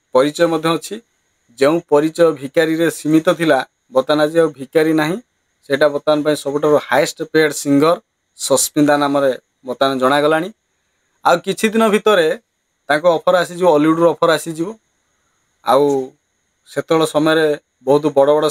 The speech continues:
singer ଯେଉଁମାନେ ଅଛନ୍ତି, ସେମାନଙ୍କ ବଦଳରେ ସସ୍ମିତାଙ୍କୁ ବେଶୀ ସୁଯୋଗ ମିଳିବ। ତେଣୁକରି ଆଜିକା ଡେଟ୍ରେ ମାନେ viral ହେବାଟା ଗୋଟେ ବଡ଼ କଥା ନୁହେଁ। ଆଜିକାଲି ଯିଏ viral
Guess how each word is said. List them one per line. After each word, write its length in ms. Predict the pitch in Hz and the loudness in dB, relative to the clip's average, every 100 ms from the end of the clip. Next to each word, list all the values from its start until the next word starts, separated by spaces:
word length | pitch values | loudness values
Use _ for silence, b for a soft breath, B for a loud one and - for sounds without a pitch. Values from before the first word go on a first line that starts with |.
| - | 0
singer 260 | 139 151 147 | 2 2 2
ଯେଉଁମାନେ 220 | 151 151 139 | 0 0 -2
ଅଛନ୍ତି, 380 | - 156 147 131 - _ _ _ _ _ _ _ | -2 -4 -2 -2 -6 _ _ _ _ _ _ _
ସେମାନଙ୍କ 460 | - 131 151 156 147 147 | -6 0 0 0 -4 0
ବଦଳରେ 380 | 135 151 156 156 - | 2 2 0 -2 -6
ସସ୍ମିତାଙ୍କୁ 540 | 135 - 160 147 147 147 | -8 -6 -2 0 0 0
ବେଶୀ 240 | 131 - 131 | -2 -2 -4
ସୁଯୋଗ 280 | 131 120 117 110 | -2 -2 -2 -2
ମିଳିବ। 200 | 104 92 - _ _ _ _ _ _ _ _ _ _ _ _ _ _ | -6 -8 -18 _ _ _ _ _ _ _ _ _ _ _ _ _ _
ତେଣୁକରି 400 | 151 185 202 208 202 - _ _ _ _ _ _ 131 | -2 2 0 0 -4 -10 _ _ _ _ _ _ -6
ଆଜିକା 340 | 147 175 185 156 | -4 0 0 2
ଡେଟ୍ରେ 360 | 156 170 180 196 208 _ _ _ _ _ _ _ _ _ | 0 0 0 -4 -4 _ _ _ _ _ _ _ _ _
ମାନେ 240 | 135 180 196 180 _ _ _ 127 | -2 0 0 -4 _ _ _ -4
viral 320 | 139 170 196 180 | -2 2 4 4
ହେବାଟା 240 | 196 196 | 2 2
ଗୋଟେ 200 | 190 185 185 156 | -2 -2 -2 0
ବଡ଼ 120 | 160 165 | 0 -2
କଥା 160 | 175 175 | -4 -2
ନୁହେଁ। 180 | 175 226 - _ _ _ _ - | -2 -4 -8 _ _ _ _ -4
ଆଜିକାଲି 480 | 139 156 175 180 170 151 131 | -4 -2 -2 0 0 -2 -2
ଯିଏ 160 | 151 170 | 0 0
viral 380 | 139 151 170 | 0 0 0